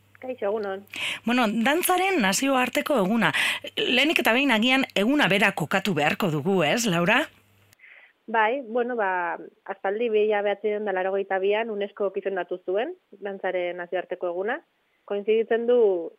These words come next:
Speaker 1: Jan George Noborren koreografoarekin jaiotzaren egunarekin.
Speaker 2: Mhm.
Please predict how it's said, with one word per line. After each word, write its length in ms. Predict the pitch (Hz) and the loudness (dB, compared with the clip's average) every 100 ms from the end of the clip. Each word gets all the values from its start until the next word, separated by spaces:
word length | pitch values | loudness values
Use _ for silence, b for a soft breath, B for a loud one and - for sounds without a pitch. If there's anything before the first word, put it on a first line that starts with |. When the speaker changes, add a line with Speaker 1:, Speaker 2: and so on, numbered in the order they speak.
| _ | _
Speaker 1:
Jan 340 | 180 190 180 180 | -2 0 0 -2
George 320 | 208 214 220 | 0 0 -2
Noborren 680 | 208 208 220 240 208 165 - | -2 -2 0 0 -2 -4 -10
koreografoarekin 960 | - 180 185 202 202 208 202 202 220 208 | -10 -4 -4 -6 -6 -4 -4 -4 -6 -8
jaiotzaren 580 | 165 165 170 196 196 175 | -6 -6 -6 -4 -4 -4
egunarekin. 540 | 165 170 160 - - - _ - - - | -8 -10 -12 -12 -16 -20 _ -20 -20 -8
Speaker 2:
Mhm. 320 | 220 214 208 | -2 0 0